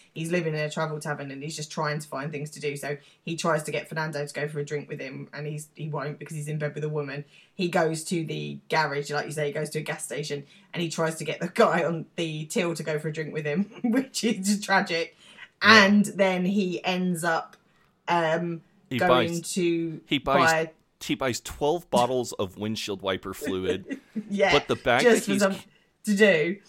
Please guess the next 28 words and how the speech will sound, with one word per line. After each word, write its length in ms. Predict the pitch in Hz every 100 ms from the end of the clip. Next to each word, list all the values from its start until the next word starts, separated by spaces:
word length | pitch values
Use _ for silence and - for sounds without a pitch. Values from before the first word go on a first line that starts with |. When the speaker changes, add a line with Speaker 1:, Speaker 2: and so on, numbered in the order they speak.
| -
Speaker 2:
Yeah, 360 | 170 196 107 82 _ -
but 160 | 170
the 80 | 143
bag 280 | 127 151 190
that 80 | 202
he's 200 | 120 -
carrying 560 | - 165 160 113 101
with 220 | 117 180
him 240 | - 92 95 _ _ _ -
doesn't 260 | 147 165
look 160 | 147 180
like 120 | 151
it's 180 | 131 -
big 200 | - 240
<laughs> 0 |
enough 320 | 123 - 147 -
to 100 | 107
have 220 | 110 -
twelve 280 | - 107 -
bottles 420 | 101 101 104 107
of 320 | 95 92 - _ - - 220 -
Speaker 1:
No, 280 | 220 202 202
that's 260 | 208 208
true, 200 | - 226
actually. 400 | 185 190 196 185
That 200 | 185 -
is 140 | 190
an 100 | 185